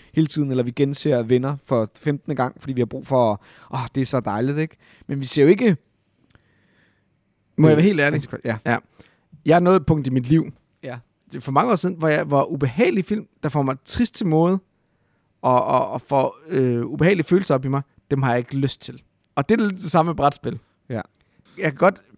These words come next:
Speaker 2: værdsætte det som et
Speaker 1: Og det er det, og det er det, mit spørgsmål også går
Speaker 2: Mm.
Speaker 1: på lidt.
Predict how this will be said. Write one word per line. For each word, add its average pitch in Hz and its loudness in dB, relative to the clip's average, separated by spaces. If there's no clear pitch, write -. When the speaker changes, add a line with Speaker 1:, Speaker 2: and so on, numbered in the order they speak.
Speaker 2:
værdsætte 202 2
det 139 -12
som 139 2
et - -6
Speaker 1:
Og 147 2
det 160 6
er 160 6
det, 175 8
og 165 2
det 160 4
er 147 -2
det, 175 6
mit 165 4
spørgsmål 147 2
også 120 -2
går 135 -2
Speaker 2:
Mm. 139 -4
Speaker 1:
på 117 -6
lidt. - -14